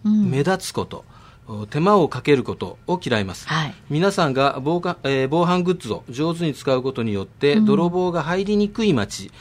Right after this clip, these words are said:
Speaker 2: 瀬戸市を目指しましょう。
Speaker 1: はい。
Speaker 2: 空き巣被害が増加しているとお話ししましたが、多くの泥棒は人目を嫌います。
Speaker 1: うん。
Speaker 2: わざわざ人のいる家に泥棒に入ることはありません。
Speaker 1: うん。
Speaker 2: そこで、留守であることを悟られないようにすることが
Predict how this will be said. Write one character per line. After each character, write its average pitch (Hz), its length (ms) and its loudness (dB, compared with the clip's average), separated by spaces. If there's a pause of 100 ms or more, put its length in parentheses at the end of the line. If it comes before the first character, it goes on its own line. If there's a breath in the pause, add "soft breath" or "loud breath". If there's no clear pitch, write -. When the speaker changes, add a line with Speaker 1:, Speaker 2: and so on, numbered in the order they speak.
(120)
Speaker 2:
瀬 - 160 -4
戸 135 80 -2
市 151 180 -2
を 175 160 4
目 104 120 -4
指 95 120 -6
し 101 80 -12
ま 92 60 -10
し - 80 -12
ょ 87 60 -8
う。 - 100 -16
Speaker 1:
は 170 440 -2
い。 147 120 -10 (320 soft breath)
Speaker 2:
空 139 140 -2
き - 80 -10
巣 214 200 -4
被 233 120 -2
害 208 220 4
が 170 240 2
増 156 220 -2
加 165 140 0
し - 120 -12
て 165 80 0
い 151 100 2
る 127 60 -8
と 170 180 2
お 135 60 2
話 127 180 -2
し - 40 -10
し - 100 -8
ま 120 80 -2
し - 80 -12
た 131 80 0
が、 117 200 0
多 214 240 4
く 214 120 -2
の 185 100 4
泥 127 220 2
棒 123 240 0
は 151 180 2
人 - 280 -4
目 160 120 0
を 143 180 2
嫌 143 220 0
い 151 60 0
ま 135 100 -2
す。 - 180 -10
Speaker 1:
う 208 60 -2
ん。 196 240 2
Speaker 2:
わ 151 140 0
ざ 214 220 4
わ 190 80 2
ざ 175 180 0
人 - 260 -2
の 175 160 0
い 185 160 -6
る 160 160 -2 (460)
家 147 180 0
に 151 160 -2
泥 147 220 4
棒 147 160 0
に 139 80 -4
入 135 180 -2
る 113 60 -10
こ 117 100 -10
と 151 140 -4
は 151 260 2
あ 113 80 -12
り 120 100 -6
ま 147 120 -4
せ - 100 -6
ん。 - 60 -12
Speaker 1:
う 190 40 2
ん。 170 220 0 (160)
Speaker 2:
そ - 220 -6
こ 175 140 -2
で、 190 260 0 (1040 soft breath)
留 139 120 -6
守 220 140 -6
で 214 100 6
あ 190 80 4
る 214 120 4
こ 170 100 0
と 185 140 4
を - 20 -2
悟 139 280 -2
ら 196 100 4
れ 190 100 2
な 196 160 0
い 190 80 0
よ 170 120 2
う 156 40 2
に 151 60 0
す - 120 -8
る 143 80 -4
こ 151 120 -2
と 185 100 0
が 220 200 2